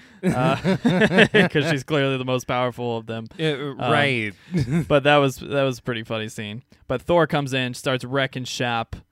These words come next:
Speaker 1: Um, meanwhile, Vision is down those woods after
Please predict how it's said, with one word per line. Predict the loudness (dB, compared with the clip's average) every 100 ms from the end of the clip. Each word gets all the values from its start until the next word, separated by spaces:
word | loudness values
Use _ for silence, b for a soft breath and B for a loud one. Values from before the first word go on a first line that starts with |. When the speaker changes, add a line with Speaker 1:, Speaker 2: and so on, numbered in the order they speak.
| _ -8
Speaker 1:
Um, | -6 -4 -6 -6 -8 -14 -18 _ -10
meanwhile, | -4 -4 -2 -2 -2 -2 -4
Vision | -4 -4 -4 -6
is | -6
down | -4 -4 -4
those | -4 -6 -8
woods | -6 -4 -4 -4 -8
after | -8 -8 -8 -6 -8